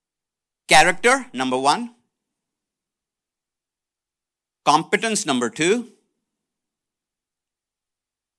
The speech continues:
Culture, number three. And capacity, number four. The first one is what? Character. Number two is competence. Number three is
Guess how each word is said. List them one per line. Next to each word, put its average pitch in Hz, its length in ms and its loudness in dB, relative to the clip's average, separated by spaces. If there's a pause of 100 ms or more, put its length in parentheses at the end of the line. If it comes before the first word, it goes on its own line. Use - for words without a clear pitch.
Culture, 208 640 2
number 110 300 -8
three. 196 540 -8 (1400)
And 127 200 -10
capacity, 151 640 -4
number 120 280 -4
four. 92 460 -10 (680)
The 123 80 -10
first 165 260 -2
one 165 140 0
is 156 80 -2
what? 214 340 4 (460)
Character. 185 500 0
Number 160 240 -2
two 175 280 0
is 156 420 2 (540)
competence. 196 640 2
Number 160 240 -2
three 165 320 -2
is 151 400 2